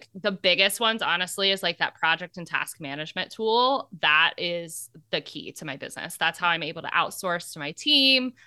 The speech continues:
That's how I'm able to keep track of ideas. That's how I'm able to execute my tasks that I have to get done super quickly. Um, that's huge. And I think every single entrepreneur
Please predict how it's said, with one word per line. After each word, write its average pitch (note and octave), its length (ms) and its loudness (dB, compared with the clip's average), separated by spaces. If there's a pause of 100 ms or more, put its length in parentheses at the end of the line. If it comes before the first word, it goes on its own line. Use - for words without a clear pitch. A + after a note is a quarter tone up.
(140)
That's F3 160 -4
how F3+ 120 -2
I'm E3+ 140 -6
able D3+ 200 -12
to C#3+ 80 -10
keep - 240 -12
track D3+ 240 -6
of D#3+ 80 -10
ideas. F#3 720 2
That's - 180 -10
how D#3+ 140 -10
I'm D3+ 180 -10
able D#3 160 -10
to - 100 -8
execute - 400 -12
my E3+ 320 4
tasks F3 460 -4
that - 140 -6
I E3+ 140 4
have F#3+ 200 0
to F#3+ 100 -6
get - 200 -4
done E3+ 440 0
super - 320 -10
quickly. E3+ 640 -4 (380)
Um, D#3+ 680 4
that's F3+ 280 4
huge. - 500 -12
And E3 80 -2
I D#3 80 0
think E3 340 -8
every E3 460 -2
single D#3+ 320 -8
entrepreneur C#3 720 -12